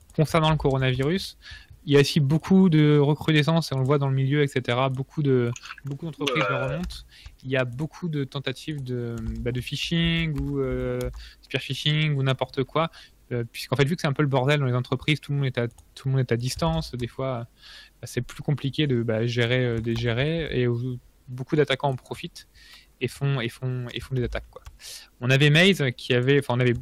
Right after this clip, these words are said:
Speaker 1: beaucoup de, de groupes d'attaquants qui avaient dit que pendant cette période, ils feraient pas d'attaque, et cetera. Malheureusement, on a découvert, je crois que c'est semaine, ce week-end,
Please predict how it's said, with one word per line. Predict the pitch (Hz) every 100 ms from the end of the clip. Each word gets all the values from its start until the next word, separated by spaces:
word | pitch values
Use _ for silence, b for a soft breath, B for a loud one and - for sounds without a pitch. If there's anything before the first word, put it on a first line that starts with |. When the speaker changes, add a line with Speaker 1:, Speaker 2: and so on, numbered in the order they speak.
| - 139
Speaker 1:
beaucoup | 127 151 -
de, | 160 135 131 127 123 117 113 113 - - 135
de | 131
groupes | 165 156
d'attaquants | 147 135 156 165
qui | -
avaient | 120
dit | 135 151
que | 127
pendant | - 127 143
cette | 131 -
période, | 113 123 135
ils | 135
feraient | - 117
pas | 123
d'attaque, | 117 123 123
et | 113
cetera. | 107 - 110 160 B B B B - -
Malheureusement, | 135 147 151 139 165 180 190 180
on | 135
a | 131
découvert, | 127 - 151
je | -
crois | -
que |
c'est | - 131
semaine, | 120 - 139 135
ce | -
week-end, | 139 - 170 185